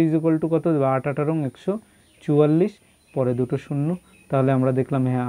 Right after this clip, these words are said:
আশি বসালে আমাদের এক্সের ভ্যালু যদি আশি হয়, তাহলে এটা ফিক্সড হয়ে যাচ্ছে, অ্যান্সার মিট করে যাচ্ছে। অর্থাৎ, এ, এই পাশে আমাদের ওয়ান ফোর ডবল জিরো হচ্ছে তো, ওয়ান ডবল ফোর ডবল জিরো, দেখছি হ্যাঁ হচ্ছে তো, সুতরাং অ্যান্সার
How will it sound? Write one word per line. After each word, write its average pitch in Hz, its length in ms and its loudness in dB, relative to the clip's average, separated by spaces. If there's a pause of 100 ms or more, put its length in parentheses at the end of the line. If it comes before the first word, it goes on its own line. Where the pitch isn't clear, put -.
আশি 156 220 -4
বসালে 147 460 0 (380)
আমাদের 131 240 0 (100)
এক্সের 143 280 -2
ভ্যালু 143 220 4
যদি 147 120 0 (140)
আশি - 220 -8
হয়, 175 160 -2
তাহলে 123 280 -4
এটা 127 140 -6 (160)
ফিক্সড 143 280 -8
হয়ে 143 140 -2
যাচ্ছে, 147 220 -8 (440)
অ্যান্সার 135 380 0
মিট 131 220 -2
করে 147 200 2
যাচ্ছে। 151 220 0 (100)
অর্থাৎ, 147 220 -2 (100)
এ, 143 120 -4 (380)
এই 139 100 0
পাশে 156 220 2 (540)
আমাদের 147 260 2
ওয়ান 143 200 2
ফোর 165 180 -2
ডবল 147 260 2
জিরো 156 200 4
হচ্ছে 165 180 -4 (100)
তো, 196 60 2 (220)
ওয়ান 139 360 -2
ডবল 135 280 0
ফোর 156 100 -2 (160)
ডবল 139 240 2
জিরো, 170 140 0 (380)
দেখছি 139 260 -8
হ্যাঁ 123 180 -2
হচ্ছে - 200 -8 (100)
তো, - 100 -20
সুতরাং 123 320 -2
অ্যান্সার 117 260 -8